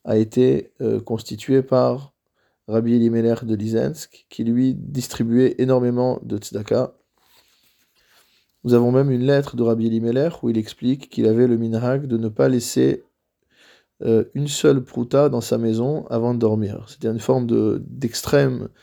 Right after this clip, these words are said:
euh, bitachon. Il distribuait tout l'argent qu'il avait et il ne gardait pas une seule pièce d'argent chez lui au moment où il allait dormir,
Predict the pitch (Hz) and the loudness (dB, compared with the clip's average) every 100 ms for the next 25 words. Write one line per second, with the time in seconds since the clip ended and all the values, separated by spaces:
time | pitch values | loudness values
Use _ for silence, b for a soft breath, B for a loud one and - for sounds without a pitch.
0 | b b b - 110 110 113 113 101 120 | b b b -4 -2 -2 -2 -2 2 2
1 | 139 156 117 123 - 127 135 127 143 131 | 2 0 -6 -10 -6 -2 0 0 2 2
2 | 135 131 120 107 110 131 190 b b b | 0 -2 -4 -2 -2 -2 -4 b b b
3 | _ 127 139 - 123 131 127 120 139 143 | _ 0 0 0 0 2 2 2 2 0
4 | 139 139 127 117 135 131 117 120 120 117 | 0 -2 -2 0 -2 0 -2 -2 -4 -4
5 | 107 120 - 113 117 123 120 110 110 110 | -2 0 0 -2 0 2 2 2 0 -2
6 | 104 110 156 | -4 -4 -6